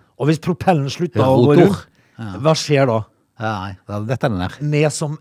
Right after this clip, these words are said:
Speaker 1: en, eh,
Speaker 2: Sekk.
Speaker 1: sekk. Eh, og,
Speaker 2: Mm.
Speaker 1: og dette, og så når de får helikoptrene som ikke vil fly, så har de åtte hundre avvik.
Speaker 2: Ja.
Speaker 1: Da er det gøy å være helikopterpilot, vet du.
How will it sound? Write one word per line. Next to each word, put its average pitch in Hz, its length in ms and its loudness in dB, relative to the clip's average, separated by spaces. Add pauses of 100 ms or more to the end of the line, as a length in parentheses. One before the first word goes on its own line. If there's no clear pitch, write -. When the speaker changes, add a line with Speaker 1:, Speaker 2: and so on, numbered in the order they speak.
Speaker 1:
en, 143 220 -4
eh, 123 640 -2
Speaker 2:
Sekk. 101 220 -4 (140)
Speaker 1:
sekk. - 380 -8 (120)
Eh, 135 140 0
og, 131 220 -2
Speaker 2:
Mm. 131 60 -2
Speaker 1:
og 131 80 -4
dette, 147 260 -4 (280)
og 123 100 -2
så 135 60 -6
når 156 80 0
de 190 80 2
får 123 520 -4
helikoptrene 160 600 -2 (440)
som - 180 -6
ikke 156 180 -2
vil 131 100 -2
fly, 156 260 -6 (400)
så 143 160 -2
har 147 140 4
de 170 80 0 (160)
åtte 220 520 0
hundre 151 240 -2 (100)
avvik. 180 760 0 (100)
Speaker 2:
Ja. 98 180 -10 (1300)
Speaker 1:
Da 147 140 2
er - 40 0
det 214 160 0
gøy 113 280 2
å 95 60 -6
være 117 200 0
helikopterpilot, 120 760 -2
vet 208 80 -6
du. 262 120 -8